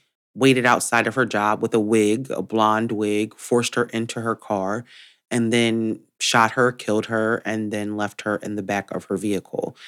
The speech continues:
And he is now in jail awaiting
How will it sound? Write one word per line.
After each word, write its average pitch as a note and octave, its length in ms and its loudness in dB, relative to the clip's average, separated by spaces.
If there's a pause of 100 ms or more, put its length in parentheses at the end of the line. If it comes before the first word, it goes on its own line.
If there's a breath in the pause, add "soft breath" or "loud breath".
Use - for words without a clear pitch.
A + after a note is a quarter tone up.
(360 loud breath)
And A2 320 2
he A2 360 0
is G2+ 240 -2
now G2+ 600 2 (260)
in G#2+ 220 0
jail G#2 440 2
awaiting G2 800 -2